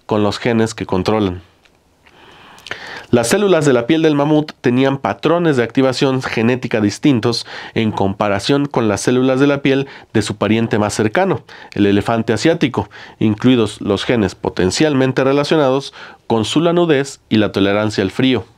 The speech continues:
Por primera vez, entonces, tenemos un tejido de mamut lanudo para el que sabemos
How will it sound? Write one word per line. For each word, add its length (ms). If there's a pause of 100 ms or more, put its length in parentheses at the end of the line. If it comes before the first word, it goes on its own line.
(120)
Por 180
primera 320
vez, 240
entonces, 560
tenemos 400
un 160
tejido 540
de 100
mamut 380
lanudo 400
para 260
el 100
que 120
sabemos 520